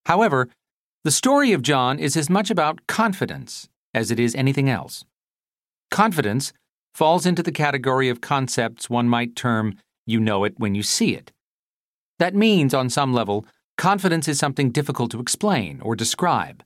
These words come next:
but when you see a person with it or without it, you know it. Since confidence is a difficult concept to define, it is critical to begin from a place of common understanding. As such, for the purposes of this chapter,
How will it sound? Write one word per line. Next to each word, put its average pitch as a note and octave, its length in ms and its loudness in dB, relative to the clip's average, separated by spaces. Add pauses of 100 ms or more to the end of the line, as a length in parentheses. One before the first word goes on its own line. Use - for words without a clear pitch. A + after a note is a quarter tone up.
(460)
but A2+ 80 -6
when D3+ 160 4
you G3+ 80 6
see C4+ 260 4
a - 80 2
person G#2 420 -2
with C3 200 0
it D#2+ 200 -14
or G#2 280 -2
without F#2+ 420 -4
it, - 220 -16 (500)
you C3+ 160 4
know B2 220 2
it. - 160 -16 (1300)
Since F3+ 240 0
confidence G3 500 2
is C3+ 100 0
a C#3 60 2
difficult C#3+ 440 -2
concept C#3 500 -2
to A2 80 -6
define, A2+ 640 -2 (480)
it D3 100 0
is D#3+ 140 0
critical G#3 440 0
to G3 100 -2
begin C#3+ 480 0
from C#3 160 -2
a C#3 60 -2
place A#2 280 -2
of A2 80 -10
common G2+ 320 -2
understanding. F#2+ 640 -4 (640)
As D3+ 180 2
such, C3+ 300 0 (400)
for B2+ 80 0
the C3 80 0
purposes C3+ 480 0
of G2 100 -2
this G2+ 140 0
chapter, G2+ 540 -4